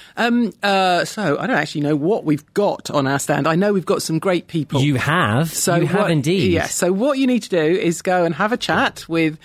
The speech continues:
Speaker 1: Jenny and Claire and Andy
Speaker 2: Yeah.
Speaker 1: and I don't know who else is quite there right at this minute. I know we've got lots of different folk coming down, but they can really tell you about all the stuff that we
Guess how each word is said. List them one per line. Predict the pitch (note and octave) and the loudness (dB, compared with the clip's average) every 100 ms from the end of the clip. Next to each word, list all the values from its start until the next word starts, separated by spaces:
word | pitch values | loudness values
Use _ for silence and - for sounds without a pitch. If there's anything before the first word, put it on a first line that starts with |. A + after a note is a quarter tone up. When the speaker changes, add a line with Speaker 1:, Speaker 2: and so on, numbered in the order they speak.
| - - | -20 -6
Speaker 1:
Jenny | E3 E3+ A3 A#3 | -2 2 0 -2
and | D#3 | -4
Claire | - E3 G3 G3+ | -2 0 2 0
and | D#3 E3 | -4 -2
Andy | F3 F3 F#3+ A3 A3+ | 0 0 0 0 2
Speaker 2:
Yeah. | B2+ E3 D#3+ | 2 2 0
Speaker 1:
and | D3+ D#3 D#3 - | 0 -2 -4 -6
I | C#3 | -4
don't | E3 | 0
know | F3+ | 2
who | F#3+ | 2
else | F3 E3 | 0 0
is | E3 | -4
quite | - - A3+ D#3 | -4 -2 -2 0
there | F3 E3+ | 0 2
right | F3+ E3 | 0 0
at | E3 | -2
this | E3 E3+ | -2 0
minute. | F3+ G#3 | 0 2
I | D#3+ | 0
know | E3+ | 2
we've | E3 | 0
got | F3 E3+ | 0 0
lots | G3 - | 0 -2
of | F3+ | -4
different | F3 E3+ - | -4 -6 -2
folk | - - | -2 -2
coming | E3+ D#3+ | -2 -2
down, | D#3 D3+ C#3+ - - - - | 0 0 -2 -6 -18 -20 -4
but | G#3+ F#3 | -2 0
they | A3+ G3+ | 0 0
can | G3+ F#3+ | 0 2
really | F#3 F#3+ F3+ E3+ | 2 2 2 0
tell | - D#3 | 0 0
you | C#3+ C#3+ | 2 0
about | C#3 C#3+ C#3+ - | 2 0 0 -2
all | D#3+ | -4
the | D3+ | -4
stuff | - C#3 - | -6 -8 -6
that | C3 | -4
we | D3+ C#3+ | 0 0